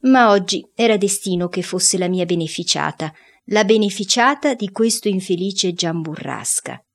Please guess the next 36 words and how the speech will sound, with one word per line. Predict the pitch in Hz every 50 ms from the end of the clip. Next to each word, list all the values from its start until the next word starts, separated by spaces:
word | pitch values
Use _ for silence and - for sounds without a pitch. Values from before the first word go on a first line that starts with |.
| _ _
come | _ - 208 202 202 190
mi | 190 185 160
chiamano | - 208 196 202 202 190 180 165 156
tutti | 156 - 202 196 196 190
i |
miei | 175 170 170 180 180 185 175 - _ _
persecutori, | - 202 190 - - 185 180 185 190 175 180 - 170 170 160 156 165 170 _ _ _ _ _ _ _ _
apposta | _ - 190 190 - 226 226 220 - - 196
perché | - 180 170 - - 202
sanno | - - 185 170 170 160
di | 151 165
farmi | 160 - 165 151 156 160
dispetto. | 156 156 147 - - - 131 127 131 _ _ - 139 - _ _ _ _ _ _ _ _ _ _ _ _
E | _ 269
le | 269 285
disgrazie | 262 277 269 247 214 208 180 165 160 160 - - 185
mi | 196 208
capitano | 196 - 185 160 156 - 180 175 185 185 196 208 214
a | 220
due | 202 196 254 277 302 320 311
a | 277 220
due | 175 180 165 156 160 170 269
come | - 302 320 320 294
ciliegie, | - - 240 202 170 156 143 143 - 160 135 - - - - _
con | _ - 277
la | 285 277
differenza | 247 262 - - 277 240 202 185 175 - 196
che | 196 196
le | 202 202
ciliegie | - - 220 233 269 320 349 349 - 196 175
si | 175 - - 208 190
ha | 175
piacere | 170 - 185 170 - - 202 185 180
che | 170 - 165 160
capitano | - 160 156 - - 170 - 160 151 156 147
così, | - - 165 156 - - 147